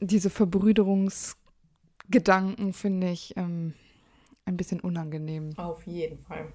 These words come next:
Speaker 2: Ja, aber es ist ja auch irgendwie ganz offensichtlich, dass er halt durch die Todesser viel mehr Anerkennung durch seine Taten und seine Treue bekommt.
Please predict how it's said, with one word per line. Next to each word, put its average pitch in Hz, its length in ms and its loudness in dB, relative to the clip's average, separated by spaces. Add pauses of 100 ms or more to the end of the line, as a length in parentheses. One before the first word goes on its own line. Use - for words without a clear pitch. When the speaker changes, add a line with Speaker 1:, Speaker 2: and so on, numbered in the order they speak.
(120)
Speaker 2:
Ja, 262 140 0
aber 190 160 2
es 185 100 -4
ist 202 140 -6
ja 185 100 -4
auch 175 120 -6
irgendwie 190 200 -6
ganz 190 260 -4
offensichtlich, 196 520 -4
dass - 180 -6
er 165 120 -4
halt 165 200 -4
durch 165 140 -10
die - 100 -12
Todesser 185 720 -8
viel 202 140 0
mehr 190 180 0
Anerkennung 208 560 -2
durch 196 120 -6
seine 196 200 -4
Taten 214 540 -4
und 196 140 -4
seine 175 200 -6
Treue 214 360 -2
bekommt. 226 560 -6